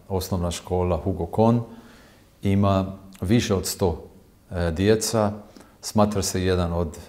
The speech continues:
najboljih škole u Zagreb. Škola nije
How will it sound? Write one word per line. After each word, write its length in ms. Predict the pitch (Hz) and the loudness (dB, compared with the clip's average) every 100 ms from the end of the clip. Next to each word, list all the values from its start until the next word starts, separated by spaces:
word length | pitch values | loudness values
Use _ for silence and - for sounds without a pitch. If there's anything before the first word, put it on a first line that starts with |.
| - | -6
najboljih 480 | 90 90 87 85 82 | -2 0 0 -4 -6
škole 480 | - - 90 82 82 | -8 0 0 0 -2
u 320 | 85 85 80 | -4 -4 -4
Zagreb. 420 | 78 78 101 135 - - - - - - _ _ _ _ - | 0 0 2 -2 -4 -12 -20 -20 -20 -20 _ _ _ _ -12
Škola 560 | - 110 113 110 104 101 | 2 6 6 4 0 0
nije 480 | 110 113 101 - | 2 2 0 -4